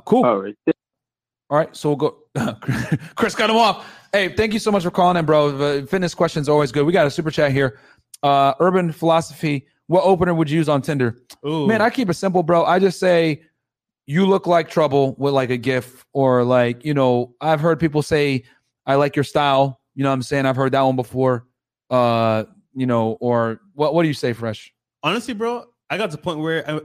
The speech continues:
Speaker 3: have so much, so much abundance. I just say, "Hey, how are you?" But what I used to do, I used to be creative with
Speaker 1: Mm-hmm.
Speaker 3: it. So I, I'll maybe I'll look at her bio. I'll be like, she'll be like, "Oh, um,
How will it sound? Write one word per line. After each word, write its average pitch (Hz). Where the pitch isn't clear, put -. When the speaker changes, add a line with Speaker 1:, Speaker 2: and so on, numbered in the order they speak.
Speaker 3:
have 165
so 170
much, 165
so -
much 147
abundance. 143
I 156
just 156
say, 160
"Hey, 147
how 127
are 117
you?" 101
But 160
what 185
I 190
used 226
to 202
do, 196
I 160
used 185
to 160
be 143
creative 151
with 120
Speaker 1:
Mm-hmm. 117
Speaker 3:
it. -
So 156
I, 165
I'll 165
maybe 170
I'll 160
look 160
at 139
her 135
bio. 175
I'll 143
be 135
like, 120
she'll 156
be 139
like, 127
"Oh, 151
um, 120